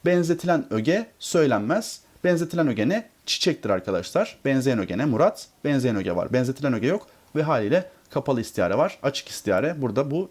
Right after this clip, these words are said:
yanlıştır arkadaşlar. Bu yanlıştır. Biz doğru olanları arıyoruz değil mi? Tamam. Üçe bakalım. Anlamca ilgili kavramlara yer verilerek tenasüp sanatı yapılmıştır. Şurada güneş ve şavk arasında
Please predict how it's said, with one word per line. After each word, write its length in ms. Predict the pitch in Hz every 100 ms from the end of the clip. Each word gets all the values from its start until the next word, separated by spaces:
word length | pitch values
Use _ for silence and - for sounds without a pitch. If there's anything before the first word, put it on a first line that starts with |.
| -
yanlıştır 580 | 107 107 104 107 - 87
arkadaşlar. 640 | 80 - - - 170 - -
Bu 60 | 113
yanlıştır. 480 | 95 90 95 180 165
Biz 140 | 143
doğru 240 | 127 123 127
olanları 280 | 92 90
arıyoruz 300 | 87 85 92
değil 120 | 151 127
mi? 60 | 90 _
Tamam. 300 | 117 95 156 - - - - - - -
Üçe 240 | 220 233
bakalım. 360 | 190 139 180 226 - _ - -
Anlamca 500 | 156 185 247 254 202
ilgili 340 | 160 175 190
kavramlara 460 | 196 170 151 143 123
yer 220 | 143 165
verilerek 380 | 139 120 190 -
tenasüp 420 | 180 180 175 180
sanatı 320 | - - -
yapılmıştır. 680 | 214 214 202 196 147 - 180
Şurada 480 | - 247 190 214 208 _ - - -
güneş 540 | 131 160 208 214 -
ve 80 | 190
şavk 440 | 180 - 208 196 110
arasında 600 | 107 - 135 170 240